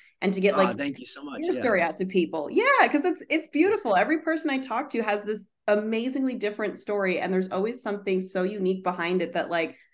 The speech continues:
Speaker 1: I know I as a fan would wanna hear. So hopefully your other fans do too.
Speaker 2: Dope. Right, right. Well, thank you for what you do for all artists. That's dope. 'Cause I think the story helps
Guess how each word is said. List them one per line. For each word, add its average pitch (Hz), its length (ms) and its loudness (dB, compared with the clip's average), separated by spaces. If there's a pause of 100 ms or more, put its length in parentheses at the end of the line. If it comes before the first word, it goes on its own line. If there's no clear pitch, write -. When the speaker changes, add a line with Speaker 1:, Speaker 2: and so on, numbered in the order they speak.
(180)
Speaker 1:
I 226 80 6
know 247 160 4
I 202 200 2
as 277 140 2
a 214 60 -2
fan 180 240 2
would 170 100 0
wanna 165 260 0
hear. 160 280 0
So 190 140 -2
hopefully 196 320 0
your 190 100 4
other 185 160 0
fans 180 340 -2
do 175 160 -4
too. 170 460 -4 (480)
Speaker 2:
Dope. 104 380 -4 (100)
Right, 113 340 -4
right. 107 420 -4 (300)
Well, 113 140 -4
thank 165 220 0
you 160 80 -2
for 170 120 -2
what 156 180 0
you 147 80 2
do 143 200 2
for 110 140 -2
all 151 240 2
artists. 90 340 -2
That's 110 200 -6
dope. 120 260 -2
'Cause 107 100 -6
I 131 60 0
think 180 200 -6
the 165 80 -6
story 156 440 -2
helps 143 380 -4